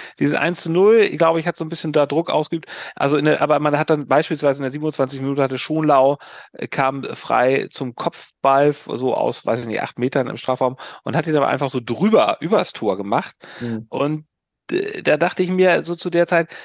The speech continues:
Speaker 1: jetzt muss aber mal langsam das zweite Tor her, das ver-,
Speaker 2: Ja.
Speaker 1: verdammte zweite Tor muss her. Und dann hatte auch tatsächlich irgendwie Sandhausen nach einer halben Stunde auch nochmal eine gute Kopfballchance, aber dann auch drüber gegangen. Aber das, da, äh,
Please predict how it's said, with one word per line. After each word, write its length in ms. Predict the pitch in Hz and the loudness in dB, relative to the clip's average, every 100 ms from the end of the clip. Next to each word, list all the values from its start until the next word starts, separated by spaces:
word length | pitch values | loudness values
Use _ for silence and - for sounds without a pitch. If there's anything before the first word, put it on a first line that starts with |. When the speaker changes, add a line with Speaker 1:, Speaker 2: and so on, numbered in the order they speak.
| - | -6
Speaker 1:
jetzt 180 | 143 139 | -4 -2
muss 280 | 156 240 - | 0 0 0
aber 180 | 180 | 0
mal 140 | 185 170 | 2 2
langsam 400 | 135 165 180 185 | 2 2 -2 0
das 180 | 180 - | -2 -4
zweite 400 | - 117 151 170 | -4 -2 -2 -4
Tor 280 | - 320 | -4 0
her, 180 | 226 110 | 2 0
das 200 | 120 - | -2 -4
ver-, 120 | - | -2
Speaker 2:
Ja. 60 | 135 | -2
Speaker 1:
verdammte 520 | - 127 113 151 226 | -2 -4 -2 -2 -6
zweite 360 | - - 143 175 | -8 -4 -4 -4
Tor 240 | - 262 | -4 -2
muss 200 | 160 117 | -2 -4
her. 240 | - 107 180 - - - - | -2 -2 -2 -6 -18 -18 -6
Und 140 | 135 | 0
dann 80 | 165 | 2
hatte 240 | 202 - | 2 2
auch 120 | 185 | 2
tatsächlich 440 | - 180 185 185 165 | 0 -2 0 -2 -4
irgendwie 400 | 170 170 180 180 - - | -4 -2 -2 -2 -6 -8
Sandhausen 880 | - 175 156 139 156 156 160 165 156 | -2 -2 0 0 2 0 -2 -6 -2
nach 340 | 147 151 - | 0 0 -4
einer 240 | 143 156 151 | -4 -2 2
halben 220 | 156 156 | 2 0
Stunde 380 | - 160 160 - | -4 -2 -2 -2
auch 100 | 156 | -4
nochmal 240 | 160 156 | -4 -2
eine 120 | 151 143 | -2 -4
gute 220 | 165 151 | -6 -4
Kopfballchance, 680 | - 185 - 156 - 156 - | -4 -2 2 2 2 -4 -4
aber 160 | 143 | -2
dann 140 | 151 147 | 0 0
auch 220 | 156 151 | 0 -2
drüber 360 | - 180 214 156 | -4 0 2 2
gegangen. 480 | 147 151 151 160 170 - - | 2 0 0 -2 -12 -16 -8
Aber 180 | - 156 | -2 2
das, 200 | 156 - | 0 0
da, 180 | - - 247 - 165 160 - | -4 -4 -6 -16 -18 -16 -14
äh, 160 | - | -14